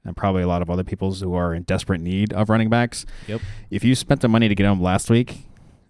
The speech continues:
Speaker 1: I would not drop him. Uh, at least, I,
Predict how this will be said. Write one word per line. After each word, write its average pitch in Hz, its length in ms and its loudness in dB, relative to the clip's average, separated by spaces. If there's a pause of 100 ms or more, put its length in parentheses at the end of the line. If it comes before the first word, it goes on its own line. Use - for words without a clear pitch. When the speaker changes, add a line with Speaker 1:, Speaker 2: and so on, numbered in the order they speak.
(280)
Speaker 1:
I 98 200 0
would 104 180 4
not 92 260 0
drop 87 220 -2
him. 85 300 -6 (440)
Uh, 202 200 -10 (360)
at 78 140 -4
least, 95 240 -2
I, 101 140 -2